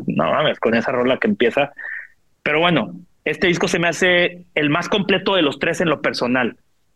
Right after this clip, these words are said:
Eh, eh, eh, se me hace que, que los tres fueron como, eh, concebidos, eh, de muy parecido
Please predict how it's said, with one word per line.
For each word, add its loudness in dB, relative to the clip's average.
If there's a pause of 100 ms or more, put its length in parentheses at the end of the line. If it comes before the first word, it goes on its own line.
(200)
Eh, 2
eh, 0
eh, 0 (140)
se 2
me 2
hace -2
que, -2
que 0
los 0
tres 2
fueron 2
como, 2 (460)
eh, 2
concebidos, 2
eh, 2
de 2 (320)
muy 2
parecido 2